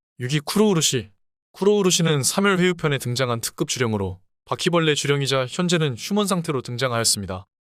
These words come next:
바퀴벌레를 풀어서 오코치 유타와 일반인들을 공격하였으며 난생도라는 주구를 꺼내서 사용하기도 하였습니다. 최대한 정보를 아끼기 위해서 리카와 반전 술식을 사용하지 않는 오코치 유타를 몰아붙였지만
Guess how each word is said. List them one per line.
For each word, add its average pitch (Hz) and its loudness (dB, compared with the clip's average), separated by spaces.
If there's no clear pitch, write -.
바퀴벌레를 160 2
풀어서 180 -2
오코치 127 -2
유타와 143 0
일반인들을 131 0
공격하였으며 113 -2
난생도라는 151 2
주구를 160 2
꺼내서 156 2
사용하기도 170 0
하였습니다. 104 0
최대한 214 2
정보를 131 -2
아끼기 110 -4
위해서 95 -2
리카와 175 2
반전 147 2
술식을 175 2
사용하지 175 2
않는 123 0
오코치 135 -2
유타를 147 0
몰아붙였지만 123 0